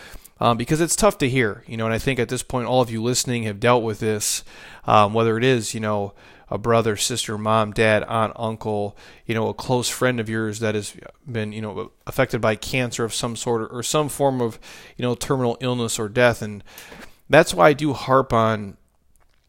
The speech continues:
making the most of every single day you're given. And that the shirt I'm wearing right now, if you're watching on YouTube, eighty-six thousand four hundred seconds, that's what we're given every single day. And we never know how many we're gonna get. And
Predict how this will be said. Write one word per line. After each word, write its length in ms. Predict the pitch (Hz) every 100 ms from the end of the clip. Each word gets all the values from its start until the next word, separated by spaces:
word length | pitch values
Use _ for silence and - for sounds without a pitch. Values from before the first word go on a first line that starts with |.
| _ - -
making 300 | 139 123 131
the 80 | 113
most 500 | 113 123 113 - 120
of 460 | 117 110 117 - - -
every 280 | 131 120 117
single 300 | - 120 110
day 160 | 110
you're 160 | 110 104
given. 400 | 107 117 98 101
And 100 | 104
that 200 | 107 -
the 120 | 120 113
shirt 240 | 151 135
I'm 120 | 127
wearing 200 | 127 123
right 100 | 117
now, 140 | 127 123
if 100 | 120
you're 100 | 117
watching 300 | 120 - 117
on 100 | 113
YouTube, 440 | 117 - 120 113
eighty-six 440 | 117 113 - 110
thousand 280 | - 113 107
four 180 | - 117
hundred 300 | 113 110 104
seconds, 480 | - 123 113 107 -
that's 340 | 113 107 - - - - - -
what 120 | 120
we're 140 | 117
given 280 | 107 117 113
every 200 | 107 107
single 280 | - 110 104
day. 220 | 117 117
And 100 | 107
we 80 | 110
never 240 | 127 127
know 140 | 123 117
how 220 | 131 123
many 260 | 117 113
we're 140 | 110 110
gonna 240 | 110 104
get. 340 | 101 117 123 -
And 280 | 110 107